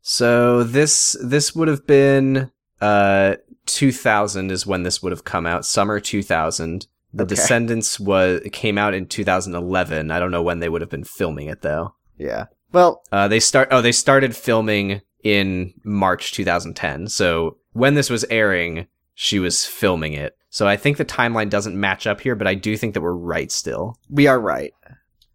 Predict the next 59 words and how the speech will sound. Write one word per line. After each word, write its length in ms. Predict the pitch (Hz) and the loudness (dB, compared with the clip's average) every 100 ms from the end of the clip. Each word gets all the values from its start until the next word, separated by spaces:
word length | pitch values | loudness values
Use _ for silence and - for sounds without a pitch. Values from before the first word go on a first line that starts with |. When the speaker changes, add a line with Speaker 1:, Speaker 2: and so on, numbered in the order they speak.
| _ - | _ -6
Speaker 1:
The 120 | 110 | 2
Speaker 2:
We 60 | |
Speaker 1:
Fault 200 | 131 139 | 4 6
Speaker 2:
are 40 | 139 | 4
Speaker 1:
in 40 | |
Speaker 2:
right. 60 | 117 | 0
Speaker 1:
Our 60 | |
Stars 340 | 107 107 98 - | 0 2 2 0
came 220 | - 95 | -4 -2
out 180 | 87 80 | -2 0
way 140 | 82 67 | -2 -2
Speaker 2:
In 60 | |
Speaker 1:
after 220 | 135 131 | -2 0
this, 40 | 135 | 2
you 60 | |
fucking 0 | |
Speaker 2:
two 200 | 131 113 | 2 2
thousand 20 | 113 | 0
fourteen. 320 | 104 - - | -4 -2 2
Speaker 1:
idiot. 200 | 87 - _ _ _ _ _ _ _ _ - - _ - _ | 2 0 _ _ _ _ _ _ _ _ -20 -20 _ -20 _
Speaker 2:
I 120 | 117 | 0
was 160 | 113 110 | 0 0
very 240 | 120 101 | 0 2
Speaker 1:
Can't 120 | 107 160 | 2 4
believe 140 | 165 | 6
Speaker 2:
wrong. 60 | 156 | 6
Speaker 1:
you 60 | |
don't 200 | 139 127 | 4 4
know 160 | 117 120 | 4 6
off 140 | 113 | 4
the 80 | 110 | 2
top 200 | 120 110 | 2 2
of 40 | |
your 100 | 113 | 2
head 160 | 101 107 | 2 2
what 180 | 101 98 | 0 0
year 160 | 104 101 | 0 0
The 100 | 92 | 0
Fault 280 | 101 104 | 2 2
in 80 | 123 | 2
Our 100 | 110 | 0
Stars 340 | 104 98 90 - | 0 -2 -2 -4
came 200 | 78 - | -4 -2
out. 300 | - - - | -2 -4 -2
<laughs> 20 | |
Speaker 2:
My 120 | 127 | -2
favorite 460 | - 160 156 175 156 | 2 4 6 4 4
movie 280 | 151 156 | 4 2
by 160 | 143 127 | 2 2
my 160 | 117 113 | 2 -2
favorite 500 | - 139 135 143 - | 0 0 2 -2 -6
funny 400 | - 135 127 131 | -2 0 0 0
Tumblr 440 | 143 123 127 123 | -2 0 2 2
author, 240 | 120 127 113 | 2 0 -2
John 300 | 110 104 110 | -2 -2 -4
Green, 260 | 104 98 | -6 -6
who 100 | 101 | -6
I 80 | 90 | -6
love. 480 | 80 80 85 113 | -6 -10 -12 -14